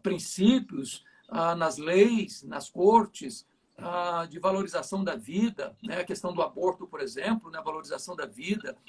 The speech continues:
ou a dignidade da família e do casamento, né? Eu acho que nós estamos tratando aqui, a família como Deus a instituiu, não está existindo aí uma, uma, uma desobediência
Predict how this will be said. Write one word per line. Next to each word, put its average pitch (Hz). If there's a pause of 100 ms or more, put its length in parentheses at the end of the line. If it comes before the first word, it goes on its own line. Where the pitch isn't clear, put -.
(440)
ou 175
a 190
dignidade 196
da 180
família 180
e 185
do 180
casamento, 160 (160)
né? 170
Eu 185 (180)
acho -
que 185
nós 170
estamos 180
tratando 175
aqui, 190 (320)
a -
família 185
como 185
Deus 180
a 175
instituiu, 180 (380)
não 202
está -
existindo 226
aí 190
uma, 170 (280)
uma, 165
uma 160
desobediência 185